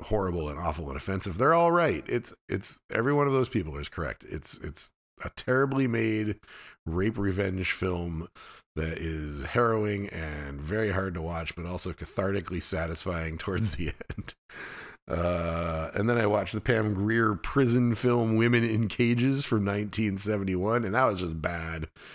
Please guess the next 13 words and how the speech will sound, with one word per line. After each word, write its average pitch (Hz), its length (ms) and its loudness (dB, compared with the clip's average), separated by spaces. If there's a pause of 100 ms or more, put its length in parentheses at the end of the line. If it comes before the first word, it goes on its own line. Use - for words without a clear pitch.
(540)
Uh, 90 380 0 (480)
that 139 120 4
was 110 100 2
very 87 160 0
hard 82 180 -2
to 80 60 -6
watch. 73 400 -4 (560)
Not 110 360 0
pleasant 71 460 -4
in 82 160 -6
any 73 160 -6
way, 62 220 -8
really. 50 300 -16